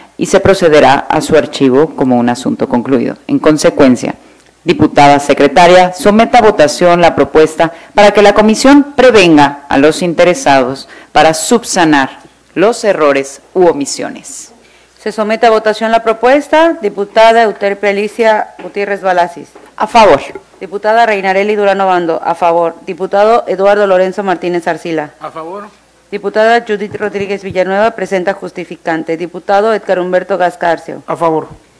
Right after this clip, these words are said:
Speaker 2: Diputada Presidenta, le informo la, que la propuesta ha sido aprobada por unanimidad de los presentes.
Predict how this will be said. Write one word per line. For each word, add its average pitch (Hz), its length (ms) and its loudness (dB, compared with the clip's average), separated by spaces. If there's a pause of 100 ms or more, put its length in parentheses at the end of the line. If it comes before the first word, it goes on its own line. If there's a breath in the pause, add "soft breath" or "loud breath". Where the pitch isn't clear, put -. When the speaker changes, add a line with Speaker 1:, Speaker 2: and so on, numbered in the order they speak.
(240)
Speaker 2:
Diputada 190 340 -2
Presidenta, 208 480 -2
le 247 100 0
informo 214 280 -4
la, 185 420 0
que 208 80 -4
la 190 120 2
propuesta 202 420 -4
ha 202 40 -2
sido 208 200 -4
aprobada 196 480 2
por 202 140 -2
unanimidad 196 500 -2
de 185 120 -4
los 185 180 -6
presentes. 160 580 -6